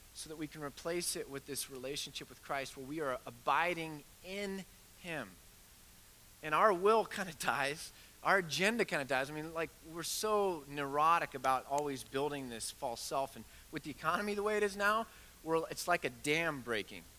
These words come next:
you know, and I, I guarantee you, you feel just so panicked because what you've erected over all these years, what you've amassed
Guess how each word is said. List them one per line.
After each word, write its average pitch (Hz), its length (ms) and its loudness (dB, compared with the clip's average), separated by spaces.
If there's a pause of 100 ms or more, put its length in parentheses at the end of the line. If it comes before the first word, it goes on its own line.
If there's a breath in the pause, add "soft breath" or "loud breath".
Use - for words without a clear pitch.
you 131 80 -8
know, 135 120 -2
and 156 100 -2
I, 151 140 0
I 151 100 0
guarantee 180 440 -2
you, 185 100 -6
you 151 120 -4
feel 165 300 -2
just - 520 -4
so 165 400 6 (140)
panicked 190 480 -2 (260 loud breath)
because 151 400 -2 (300 loud breath)
what 196 180 8
you've 214 220 0
erected 170 720 4
over 151 280 2
all 170 200 8
these 160 280 -4
years, 147 600 -2 (300 loud breath)
what 165 200 0
you've 180 180 -2
amassed 175 720 4